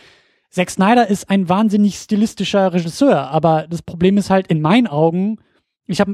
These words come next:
ich hab so ein wahnsinniges Problem zum Beispiel bei Man of Steel, dass halt einfach das Zusammenspiel von Form und Inhalt nicht funktioniert, weil der Inhalt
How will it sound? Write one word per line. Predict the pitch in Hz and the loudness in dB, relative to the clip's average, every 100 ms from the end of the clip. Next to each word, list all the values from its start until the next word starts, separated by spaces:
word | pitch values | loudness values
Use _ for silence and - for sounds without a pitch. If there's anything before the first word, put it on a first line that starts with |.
| - | -4
ich | 196 | -6
hab | - | -2
so | 185 | -2
ein | 170 | 0
wahnsinniges | 175 208 202 180 | 0 0 0 -2
Problem | - 165 190 | -4 -2 -2
zum | - | -2
Beispiel | 180 - 160 | -6 -4 -6
bei | |
Man | 160 160 | -2 0
of | 165 | 0
Steel, | - - 180 214 | -2 0 2 2
dass | 180 156 185 | 0 -2 -2
halt | 180 - | -4 -2
einfach | 160 - 175 - _ - | -2 -2 -4 -8 _ -4
das | - - | -4 -4
Zusammenspiel | 196 165 240 320 - 160 151 | -2 0 0 -2 -2 0 0
von | - 165 | 0 -4
Form | - 196 196 | 0 0 0
und | 185 | 0
Inhalt | 254 208 147 | 0 0 0
nicht | 143 - | -4 -6
funktioniert, | 156 - - 202 247 123 - - _ | -10 -6 0 2 2 0 -10 -20 _
weil | 165 | 0
der | 165 175 | 0 2
Inhalt | 226 240 247 269 277 | 2 2 2 2 0